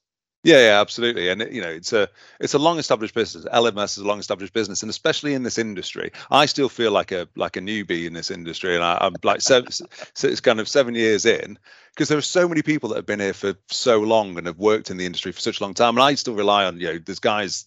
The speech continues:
in my organisation where I still turn to them and they tell me what happened kind of ten years ago, fifteen years ago, 'cause it still resonates now. But at the same time, it's kind of embracing that and those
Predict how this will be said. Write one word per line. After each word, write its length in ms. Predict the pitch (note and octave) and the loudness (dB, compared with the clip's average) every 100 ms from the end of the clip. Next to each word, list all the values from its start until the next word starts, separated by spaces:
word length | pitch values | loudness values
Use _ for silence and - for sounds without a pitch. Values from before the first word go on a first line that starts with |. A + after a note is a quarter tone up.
| - | -14
in 160 | G2 | -14
my 180 | G2+ G#2+ | -4 0
organisation 760 | G2 F2+ F2 E2 F#2 E2+ - F2+ | 0 -2 -8 -6 -6 -6 -6 -2
where 160 | F2+ - - - | -2 -2 -12 -4
I 120 | F#2+ | -2
still 220 | - C3 | 2 0
turn 280 | A2+ A#2 G#2 | 2 0 0
to 80 | - | 0
them 200 | G2+ G2 | 2 2
and 80 | F2+ | 0
they 120 | G2 | -2
tell 160 | - G2 | -2 -6
me 80 | |
what 100 | F#2 | -4
happened 320 | F2+ - F2 E2 | -4 -6 -12 -8
kind 140 | F2+ | -10
of 80 | E2 | -6
ten 200 | - F#2+ | -6 -2
years 220 | F2+ E2 | -4 -4
ago, 140 | E2+ | -8
fifteen 420 | D#2+ F2 - F#2 F2 | -8 -10 -8 -8 -4
years 200 | F2+ E2+ | -4 0
ago, 140 | F2 - - - | -2 -2 -16 -2
'cause 160 | C3+ C#3 | 0 2
it 80 | |
still 300 | B2+ - C#3+ | 2 6 4
resonates 560 | A#2 A#2+ G2 F#2+ F2+ - | 6 2 2 -2 -4 -2
now. 420 | A#2 F#2 D#2 D#2 _ - - | -2 -2 -4 -12 _ -20 -12
But 60 | - | -6
at 60 | A2+ | -4
the 40 | |
same 240 | - C3+ | 4 4
time, 140 | A2+ F2+ | 4 -4
it's 100 | F2+ | -4
kind 160 | G#2 | -6
of 60 | G2 | -4
embracing 640 | G2 G#2 A#2 A2+ G#2+ G2 | -4 2 2 2 -4 -2
that 280 | G2+ F#2 F2 | 0 0 0
and 140 | F2 | -4
those 460 | G2 G2+ F#2 E2 - | -2 -2 -4 -10 -14